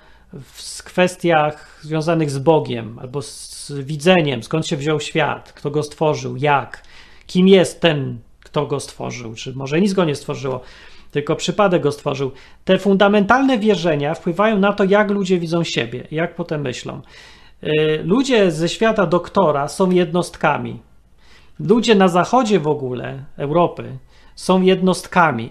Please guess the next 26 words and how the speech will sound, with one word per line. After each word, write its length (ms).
i 60
źródłem 500
tego 280
jest 420
Biblia 540
i 240
o-, 120
generalne 920
przedstawienie 680
świata 360
według 280
Biblii, 340
w 60
którym 460
i 200
człowiek 380
jest 140
tworzony 420
na 160
wzór 380
Boga 420
i 140
każdy 500
jeden 320
człowiek, 280
jednostka 600